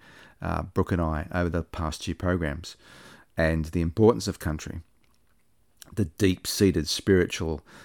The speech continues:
uh, as well as obvious physical connection between Aboriginal peoples and their country, and the need for us to learn the lessons as, as white colonisers and, uh, be guided in that process of discovering what it means to belong to country.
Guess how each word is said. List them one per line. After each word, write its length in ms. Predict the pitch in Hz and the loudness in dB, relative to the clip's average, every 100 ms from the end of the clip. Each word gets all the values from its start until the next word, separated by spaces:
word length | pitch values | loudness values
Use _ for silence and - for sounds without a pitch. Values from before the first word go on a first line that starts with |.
| - - | -20 -8
uh, 80 | - | -4
as 120 | - 113 | 0 4
well 120 | 127 | 6
as 100 | 92 | 6
obvious 260 | 82 85 | 6 4
physical 380 | - 117 107 92 | 2 2 2 -2
connection 460 | - 82 78 - 98 | -2 0 -2 -2 -2
between 440 | 87 - 82 80 | -2 -4 -2 0
Aboriginal 380 | 80 87 82 92 | 0 -2 -4 -4
peoples 580 | - 78 - 90 87 - | -4 -4 -4 -10 -10 -10
and 460 | - 87 80 78 - - | -4 -2 0 -2 -6 -10
their 280 | 85 82 76 | -4 -2 -2
country, 540 | - 98 104 87 69 - _ _ _ _ _ _ _ _ _ _ _ - | -2 -2 0 -2 -4 -10 _ _ _ _ _ _ _ _ _ _ _ 0
and 160 | 90 | 0
the 40 | 90 | 2
need 420 | 87 87 82 82 | 2 2 0 -2
for 120 | 92 | -2
us 100 | 87 | 0
to 100 | - | 0
learn 200 | 80 78 | 0 0
the 60 | 76 | 0
lessons 400 | 76 76 85 82 | -2 -2 -4 -4
as, 160 | 76 | -4
as 180 | 80 87 | -6 -6
white 360 | 87 82 78 - | -4 -2 -2 -2
colonisers 800 | 90 82 80 76 73 80 80 - | -2 -2 0 -2 -4 -6 -6 -6
and, 440 | 80 80 76 73 - - - - - | -4 -2 -2 -6 -10 -20 -20 -20 -14
uh, 100 | 64 - - - - - _ _ _ _ _ _ _ _ _ - | -12 -12 -14 -20 -20 -20 _ _ _ _ _ _ _ _ _ 0
be 80 | 110 | 2
guided 500 | 95 113 120 101 87 | 6 10 10 10 6
in 140 | 80 | 2
that 160 | 78 - | -2 -2
process 400 | 87 80 - - | -2 -2 -4 -8
of 60 | |
discovering 420 | 92 85 - 85 82 | -6 -4 -2 0 0
what 100 | 78 | -2
it 80 | |
means 280 | 76 82 82 | -2 -2 -4
to 80 | - | -4
belong 340 | 78 82 82 | -2 -2 -2
to 80 | 82 | -6
country. 380 | - 76 - 82 | -6 -6 -6 -10